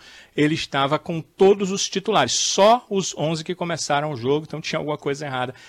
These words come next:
que ele tava tentando acertar. A partir de hoje, ele já começa a preparar, é, o time para a partida contra o Floresta, se tiver que fazer alterações, ele já começa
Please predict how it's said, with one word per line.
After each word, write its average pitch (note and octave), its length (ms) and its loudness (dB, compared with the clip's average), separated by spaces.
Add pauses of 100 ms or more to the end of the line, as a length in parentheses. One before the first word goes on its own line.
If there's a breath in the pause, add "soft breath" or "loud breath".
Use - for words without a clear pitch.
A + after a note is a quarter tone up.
(160 loud breath)
que - 80 0
ele C3 100 -2
tava C3+ 220 0
tentando B2+ 500 -6
acertar. - 600 -4 (360 loud breath)
A C#4 120 2
partir - 360 2
de D3+ 100 0
hoje, D#3 400 0 (200 loud breath)
ele C#3+ 140 0
já D#3+ 120 0
começa D3+ 400 -2
a - 20 -10
preparar, D3 680 0
é, D3+ 120 -6
o D3+ 100 -6
time C#3 280 -8
para D3+ 580 2
a C#3+ 60 -2
partida C#3+ 380 -2
contra D3+ 380 -4
o D#3 80 -2
Floresta, D#3+ 460 2
se - 100 -10
tiver B2 200 -8
que - 80 -18
fazer B2+ 180 -4
alterações, C#3 600 -6 (300 loud breath)
ele A#2 80 -6
já C3+ 100 2
começa B2 500 -4